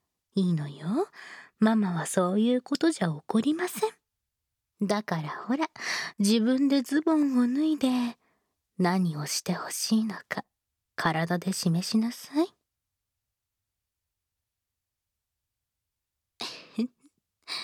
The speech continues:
いい子ね、バブちゃん。じゃあまずは、ママのお膝の上に四つん這いでまたがりなさい。そしたら、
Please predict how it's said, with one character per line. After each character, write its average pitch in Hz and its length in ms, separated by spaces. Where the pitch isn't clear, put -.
い 226 220
い - 40
子 175 200
ね、 185 420
バ 311 100
ブ 262 140
ち - 220
ゃ 294 80
ん。 392 60
じ 196 180
ゃ 190 220
あ 170 40
ま 196 200
ず 190 140
は、 220 540
マ 226 160
マ 214 160
の 170 220
お 156 40
膝 226 320
の 226 220
上 226 380
に 269 260
四 170 140
つ 214 220
ん 214 100
這 214 160
い 214 80
で 202 120
ま 165 180
た 180 160
が 208 100
り 220 140
な 240 140
さ - 200
い。 403 60
そ 233 220
し - 160
た 285 180
ら、 240 160